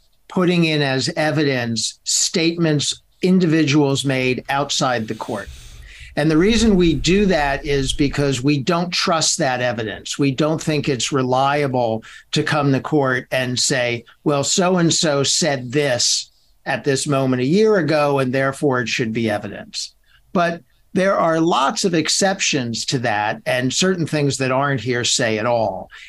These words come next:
And this here, uh, Josh mentioned dying declaration. That is, that's exactly right. This is somebody who is saying something because they're in the process of dying.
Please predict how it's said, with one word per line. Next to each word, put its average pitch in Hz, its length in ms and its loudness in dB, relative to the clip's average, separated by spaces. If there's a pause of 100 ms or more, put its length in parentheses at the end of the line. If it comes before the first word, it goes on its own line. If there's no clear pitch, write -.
(140)
And 165 400 -2
this 202 460 0
here, 151 640 2
uh, 147 200 -6
Josh 160 360 -2
mentioned 147 400 2
dying 147 340 2
declaration. 139 840 0
That 151 200 0
is, 160 240 0 (240)
that's 180 220 0
exactly 139 600 -2
right. 127 360 -2 (400)
This 247 260 2
is 226 240 2
somebody 170 840 2 (280)
who 170 160 4
is 143 200 0
saying 185 580 2
something 135 840 0 (220)
because 147 480 0
they're 147 300 0
in 180 180 4
the 160 80 2
process 156 680 0
of 117 380 -4
dying. 131 580 0